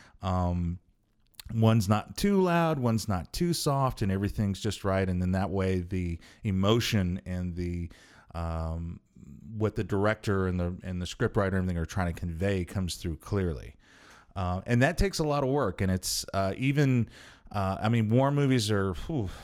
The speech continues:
some of the most difficult I can imagine. Uh, there's just a lot of layering that goes into it.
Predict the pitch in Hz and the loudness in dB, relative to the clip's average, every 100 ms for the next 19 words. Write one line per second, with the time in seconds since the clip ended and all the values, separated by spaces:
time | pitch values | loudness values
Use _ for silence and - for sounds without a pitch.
0 | - - 139 117 104 104 95 - 110 107 | -10 -4 -2 0 2 0 0 0 0 2
1 | 104 101 95 101 95 95 92 92 95 98 | 0 0 0 0 0 0 0 -2 -2 -4
2 | - 90 87 90 98 107 143 113 98 92 | -4 -4 -2 -2 -2 0 0 0 0 0
3 | 82 90 95 95 85 78 80 76 87 82 | -2 0 2 2 0 -4 -8 -6 -4 -4
4 | 82 82 76 76 67 | -4 -6 -8 -10 -10